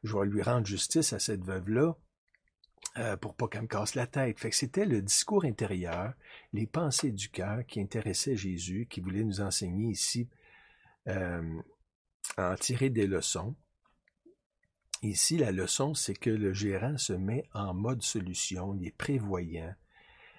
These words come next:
euh, face au danger qui va venir, et Jésus, euh,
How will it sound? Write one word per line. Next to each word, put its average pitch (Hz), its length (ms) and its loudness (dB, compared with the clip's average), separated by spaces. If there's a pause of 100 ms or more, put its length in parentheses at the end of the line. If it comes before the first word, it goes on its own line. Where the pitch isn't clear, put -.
(280)
euh, 90 340 -2
face - 320 -2
au 107 100 2
danger 95 540 2
qui - 280 -6
va 92 300 -2
venir, 95 560 0 (120)
et 117 160 2
Jésus, 104 580 0 (480)
euh, 101 160 0